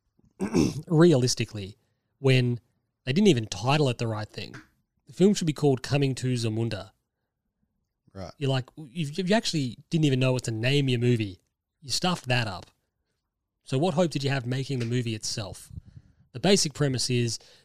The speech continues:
Speaker 1: when they came to America the first time, Eddie Murphy was, like, drunk or drugged, and he was sort of like, he wasn't raped, but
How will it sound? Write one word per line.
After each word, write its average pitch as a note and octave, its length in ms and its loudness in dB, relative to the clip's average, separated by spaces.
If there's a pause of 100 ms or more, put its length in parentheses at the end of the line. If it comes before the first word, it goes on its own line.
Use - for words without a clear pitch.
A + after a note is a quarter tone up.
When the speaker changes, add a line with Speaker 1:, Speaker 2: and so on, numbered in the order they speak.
(120)
Speaker 1:
when B2+ 100 -8
they A#2 120 -4
came F3+ 240 4
to D#3 100 0
America B2+ 340 2
the A2+ 80 0
first B2 360 -2
time, A2+ 340 -4 (420)
Eddie C3 140 4
Murphy A#2+ 380 0
was, A2 320 -6 (720)
like, A2+ 180 -4 (160)
drunk C3 400 0
or A2 100 -6
drugged, A#2 500 -2
and A2+ 80 -4
he G#2+ 60 -4
was G#2+ 140 -4
sort B2+ 180 -2
of A2 100 -8
like, G#2+ 180 -6
he C#3 80 -6
wasn't D3+ 240 0
raped, A#2+ 460 -6
but A2+ 240 -10